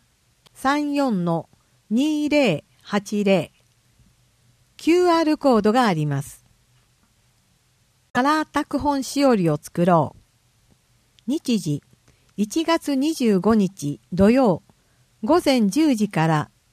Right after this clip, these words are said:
十一時三十分。場所、青垣障害学習センター一階、工作室。対象、小学生以上。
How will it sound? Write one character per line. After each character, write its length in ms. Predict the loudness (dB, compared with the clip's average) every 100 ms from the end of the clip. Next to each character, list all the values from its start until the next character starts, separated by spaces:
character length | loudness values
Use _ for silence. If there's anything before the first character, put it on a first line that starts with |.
| -6
十 260 | 0 2
一 240 | 2 -2 -2
時 140 | -2
三 300 | -2 0 0
十 140 | -2 -4
分。 380 | -4 -4 -4 -10 _ _ _ _ _ _ _ _ _ _
場 160 | -4 -4
所、 320 | 0 0 0 _ _ _ _ _ _ 0
青 260 | 2 2
垣 360 | 0 -2 -4 -6
障 260 | 0 2
害 220 | 2 0 0
学 280 | -2 -2
習 260 | -6 -2 -2
セ 200 | 0 -2
ン 80 | -2
タ 240 | -2 0
ー 100 | 0
一 100 | -4 -8
階、 320 | -4 -2 -2 -6 _ -2
工 220 | 2 4
作 320 | 2 -2 -4
室。 380 | -6 -10 -12 -12 _ _ _ _ _ _ _ _ _ _ _ _ _ _ _ _
対 220 | -2 -2
象、 440 | -2 2 2 2 -4 -20 -20 _ _ _
小 300 | -2 2 2
学 200 | 0 -2
生 340 | -2 0 2
以 120 | 0
上。 300 | 0 0 -2